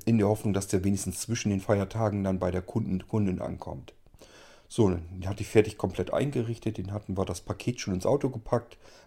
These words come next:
waren noch drinnen zugange und... Ähm, ja, als, äh, Anja dann rauskam, hat sie schon gemerkt, irgendwas stimmt hier nicht. Da waren überall Stapfen im Schnee,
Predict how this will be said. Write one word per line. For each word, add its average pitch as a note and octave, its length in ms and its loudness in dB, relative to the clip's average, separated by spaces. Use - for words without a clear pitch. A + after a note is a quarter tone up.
waren A2 200 10
noch G2 160 2
drinnen D3 380 6
zugange B2+ 560 4
und... G2+ 360 -2
Ähm, F#2 460 2
ja, G2 200 8
als, - 400 -4
äh, G2 300 2
Anja G#2 260 2
dann F#2 120 0
rauskam, G#2+ 400 -2
hat G#2 120 -6
sie A2 80 -8
schon G2 180 -6
gemerkt, F#2+ 500 -2
irgendwas G2+ 340 -4
stimmt C#3+ 300 0
hier C3+ 120 0
nicht. B2 320 0
Da F#2+ 120 0
waren G2 160 4
überall G2 280 2
Stapfen - 500 0
im G#2+ 140 -2
Schnee, G#2 440 2